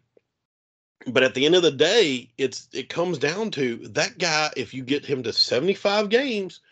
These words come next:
he can't, he can't carry a team anymore. He loses his legs. You know, he starts getting tic-tac injuries. Um, you know, he gets tired. And, like, and, I mean, that's just what he is at this point. I, it's, it's not, it's not,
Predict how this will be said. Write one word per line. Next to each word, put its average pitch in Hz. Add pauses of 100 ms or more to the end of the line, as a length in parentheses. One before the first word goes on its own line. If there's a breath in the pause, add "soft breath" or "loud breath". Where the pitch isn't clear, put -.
(360 soft breath)
he 151
can't, 165 (240)
he 135
can't 180
carry 156
a 143
team 254
anymore. 104 (140 soft breath)
He 107
loses 139
his 202
legs. 120 (480 loud breath)
You 113
know, 117
he 117
starts 123
getting 113
tic-tac 170
injuries. 123 (540 soft breath)
Um, 107 (280)
you 147
know, 143
he 143
gets 175
tired. 170
And, 147
like, 170
and, 175
I 175
mean, 180 (140)
that's 190
just 226
what 240
he 180
is 214
at 160
this 123
point. 110
I, 135
it's, 135
it's 147
not, 135
it's 113
not, 117